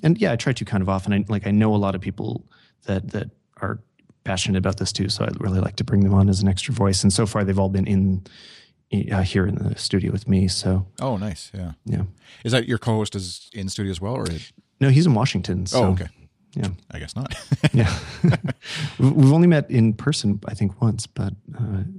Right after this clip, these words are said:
Speaker 1: but yeah, no, he's been, he's been really great.
Speaker 2: Yeah. Well, that's funny. That's, yeah, the guys I do with Good Stuff here, we've never met in person either. And
Speaker 1: Oh,
Speaker 2: the
Speaker 1: wow.
Speaker 2: closest we've been is,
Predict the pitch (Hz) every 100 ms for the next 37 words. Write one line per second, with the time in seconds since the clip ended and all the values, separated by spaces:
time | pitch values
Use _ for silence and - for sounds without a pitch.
0 | - - - 120 110 110 98 - 98 98
1 | - - - 113 98 95 104 - _ _
2 | _ - 135 143 - - - - 101 -
3 | 92 82 80 - 82 73 - _ - 82
4 | 80 80 76 76 80 - 107 - 78 -
5 | - 71 71 76 80 78 78 76 87 87
6 | - 80 82 82 82 80 80 - 117 107
7 | 113 135 98 95 90 90 82